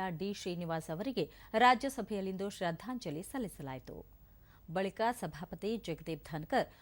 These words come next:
"ಉತ್ತರ ಪ್ರದೇಶದ ಹಾಥ್ರಾಸ್ನಲ್ಲಿ ನಿನ್ನೆ ನಡೆದ ಕಾಲ್ತುಳಿತ ದುರಂತ ದುರದೃಷ್ಟಕರವಾಗಿದ್ದು, ತುಂಬಾ ನೋವುಂಟು ಮಾಡಿದೆ. ಘಟನೆ ಕುರಿತು ಈಗಾಗಲೇ ಅಲ್ಲಿನ ಸರ್ಕಾರ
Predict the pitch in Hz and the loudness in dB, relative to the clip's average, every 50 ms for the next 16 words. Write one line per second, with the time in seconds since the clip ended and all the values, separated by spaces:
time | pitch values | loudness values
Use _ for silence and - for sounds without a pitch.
0 | - - - 254 277 247 370 330 330 - - 277 240 269 269 - 269 233 254 262 | -20 0 2 2 4 4 2 0 0 0 -2 0 0 0 0 -2 -2 -2 0 2
1 | 269 269 - - 185 185 - - 180 180 175 - - - 175 175 180 185 202 208 | 0 2 2 2 2 2 2 0 -2 -2 -2 -2 -4 -6 -4 -2 -2 0 0 -2
2 | 202 - - - - 214 254 277 349 - 277 220 190 190 190 202 202 202 - - | -2 -6 -10 -6 -2 2 2 2 2 2 0 -2 -2 0 0 0 -2 -2 0 2
3 | 196 196 220 - 285 277 277 - - 202 185 170 156 151 185 196 226 247 247 - | 2 2 2 0 -4 -4 -4 -2 0 2 2 2 2 0 -2 -2 -2 -2 -4 -2
4 | 196 175 165 151 151 175 175 185 180 - 190 196 - - 247 - - 165 160 147 | -2 0 0 0 -2 -4 -4 -4 -4 -6 -10 -10 -8 -8 -6 -6 -4 -4 -4 -4
5 | 156 151 165 240 240 247 175 - - - - - - - - 277 294 294 302 302 | -4 -2 -2 0 2 2 2 2 -2 -10 -20 -20 -8 0 2 4 4 4 4 2
6 | 294 285 233 180 185 196 226 226 - 190 - - 156 160 156 147 156 156 240 - | 2 2 2 2 2 0 0 -2 -4 -6 -6 -4 -2 -2 -2 0 2 2 0 0
7 | - - - - - - 165 170 247 247 349 339 330 285 - - 214 214 202 - | -2 -8 -20 -14 -10 -8 -4 -4 -4 -2 -2 -2 -2 -2 -2 -2 -2 -2 -2 0
8 | 233 233 - - 214 226 - 220 220 226 262 254 240 247 - - - 208 214 233 | -2 0 0 0 0 4 4 4 4 4 2 0 0 0 0 2 4 4 4 4
9 | 262 262 233 190 - 202 175 170 - 180 175 175 | 2 0 -2 -2 -4 -4 -4 -2 -2 -2 0 2